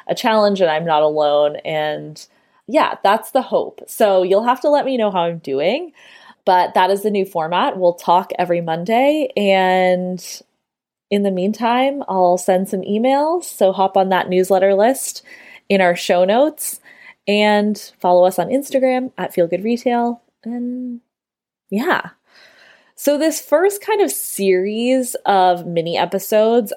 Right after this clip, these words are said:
I am exploring the idea based on last week of, okay, how can it feel good, right?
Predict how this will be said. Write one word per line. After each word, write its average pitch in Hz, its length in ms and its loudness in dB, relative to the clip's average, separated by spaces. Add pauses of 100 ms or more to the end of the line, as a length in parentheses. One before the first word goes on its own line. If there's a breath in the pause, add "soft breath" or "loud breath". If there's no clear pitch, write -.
I 190 800 2 (260)
am 202 160 0
exploring 220 840 0
the 202 160 0
idea 175 880 0 (260)
based 175 340 -2
on 165 480 -2 (400)
last 160 300 -4
week 170 420 -8 (400 soft breath)
of, 214 240 2 (120)
okay, 254 200 2
how 233 240 0
can 208 460 -2
it - 140 -10
feel - 260 -6
good, - 360 -10 (360)
right? 240 380 0